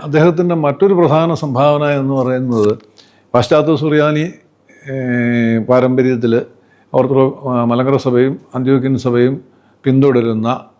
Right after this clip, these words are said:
ആ, ആ, അടിസ്ഥാന തക്സായ മാർ യാക്കോബിൻ്റെ അനാഫറ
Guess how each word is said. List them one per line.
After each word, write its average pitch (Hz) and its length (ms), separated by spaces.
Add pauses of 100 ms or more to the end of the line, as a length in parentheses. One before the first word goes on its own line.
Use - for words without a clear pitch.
(460)
ആ, 117 100 (600)
ആ, 110 220
അടിസ്ഥാന 151 520
തക്സായ 123 560
മാർ 117 220
യാക്കോബിൻ്റെ 135 760 (160)
അനാഫറ 120 400